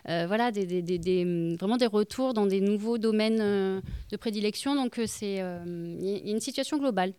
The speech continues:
Mais effectivement, euh, on a pu observer, parce que, euh, lors des demandes d'éligibilité, donc, euh,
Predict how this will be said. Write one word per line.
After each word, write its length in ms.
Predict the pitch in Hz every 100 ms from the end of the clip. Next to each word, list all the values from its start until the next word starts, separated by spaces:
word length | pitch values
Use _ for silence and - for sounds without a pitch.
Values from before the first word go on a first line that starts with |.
| 185
Mais 200 | 208 240
effectivement, 840 | 233 - - 208 233 277 302 277
euh, 320 | 202 185 180 175 - -
on 280 | - 190 196
a 80 | 196
pu 140 | -
observer, 640 | 262 - 233 196 190 240 370
parce 240 | 208 -
que, 140 | - 214
euh, 360 | 208 196 190
lors 160 | 190 196
des 120 | 190
demandes 260 | 185 202 208
d'éligibilité, 1040 | 196 185 180 185 185 185 190 - 214 208
donc, 320 | 185 180 - 185
euh, 260 | 175 170